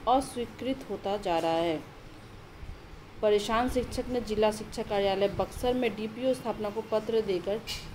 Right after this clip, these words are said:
जांच की मांग की है। डीपीओ स्थापना को दिए आवेदन में पीड़ित शिक्षक राजेश कुमार ने कहा है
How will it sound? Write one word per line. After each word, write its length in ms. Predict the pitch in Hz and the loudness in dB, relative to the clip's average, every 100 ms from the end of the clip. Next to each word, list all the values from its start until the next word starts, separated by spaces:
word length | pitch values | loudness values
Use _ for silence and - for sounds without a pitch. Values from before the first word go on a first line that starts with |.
| - - | -6 0
जांच 300 | 214 233 - | 2 2 -2
की 140 | 240 | -4
मांग 300 | 214 190 208 | 0 2 0
की 260 | 208 196 180 | -2 -4 0
है। 160 | 175 139 - - - - - 392 | 0 -2 -8 -16 -18 -18 -10 -4
डीपीओ 300 | 392 214 208 | -2 2 2
स्थापना 480 | - 214 185 214 214 | 2 -2 0 2 4
को 120 | 220 | 2
दिए 260 | 202 220 | 2 4
आवेदन 460 | 180 196 208 214 254 | 6 6 6 2 2
में 100 | 254 | 0
पीड़ित 300 | - 240 262 | -2 -2 -2
शिक्षक 380 | - 262 - 254 | -2 -2 -2 2
राजेश 400 | 240 220 233 226 - | 2 4 2 0 -4
कुमार 180 | 214 | -2
ने 140 | 196 180 | 0 -2
कहा 300 | - 175 196 | -4 -4 -2
है 200 | 214 | 0